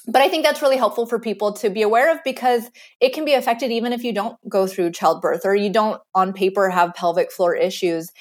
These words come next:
That doesn't necessarily mean that these muscles aren't involved. Um, and then on the flip side, there's also just other factors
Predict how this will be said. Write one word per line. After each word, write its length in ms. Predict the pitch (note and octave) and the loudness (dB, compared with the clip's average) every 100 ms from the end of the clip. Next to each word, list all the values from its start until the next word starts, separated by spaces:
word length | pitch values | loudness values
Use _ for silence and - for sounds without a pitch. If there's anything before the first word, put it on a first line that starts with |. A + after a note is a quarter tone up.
| - _ | -20 _
That 140 | G3 | 0
doesn't 260 | G3+ G3 G3+ | 2 0 -4
necessarily 500 | F#3+ F#3+ G3 F3+ F3 | -8 -4 0 0 0
mean 220 | F3 F3 | -4 -4
that 140 | E3 - | -6 -4
these 320 | E3 D#3+ - | -6 -6 -6
muscles 460 | D#3+ C#3 D3+ D#3+ - _ | -4 -4 -6 -14 -20 _
aren't 180 | - D3 | -6 -6
involved. 520 | D3+ D3 - A3+ C4 - - - - _ - | -6 -2 2 2 0 -14 -20 -20 -20 _ 0
Um, 480 | G#3 G3 F#3 E3+ E3 | 2 4 2 0 0
and 120 | C#4 D4+ | 0 2
then 180 | D#4 D4+ - _ | 2 -2 -6 _
on 120 | C4 | 2
the 80 | B3+ | 2
flip 200 | B3 C5 | 0 0
side, 240 | - C4+ C4+ | 2 2 4
there's 180 | C4 | 2
also 380 | - A3 C#4 F4 | 4 2 2 -2
just 260 | B3 B3+ - _ _ G#3+ | -2 -8 -10 _ _ 0
other 480 | A3 A#3+ A3+ G#3+ | 4 4 4 0
factors 720 | G3 F#3+ F#3+ - A#3 A3 - | -2 -2 -2 -2 -4 -4 -12